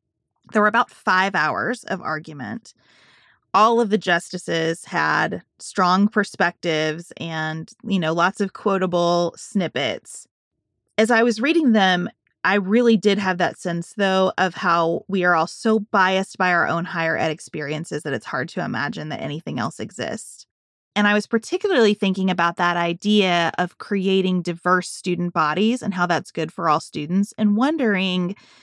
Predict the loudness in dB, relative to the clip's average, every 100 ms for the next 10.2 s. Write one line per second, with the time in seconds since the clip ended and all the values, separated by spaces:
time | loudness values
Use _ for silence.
0 | _ _ _ _ _ _ 0 2 4 2
1 | 4 2 0 -2 0 0 0 -4 -8 -2
2 | 2 2 2 0 -2 0 -2 -2 -6 -6
3 | -2 0 0 -2 0 0 2 2 2 0
4 | -2 2 0 0 -4 0 2 2 0 -2
5 | 0 4 2 2 2 4 2 -2 -2 0
6 | 0 0 -2 -2 -4 0 0 2 0 -2
7 | -2 0 0 -2 -10 -10 -12 -16 _ _
8 | -20 -20 -4 0 2 0 2 2 2 -2
9 | -2 0 2 4 2 2 -2 -2 -4 -4
10 | -6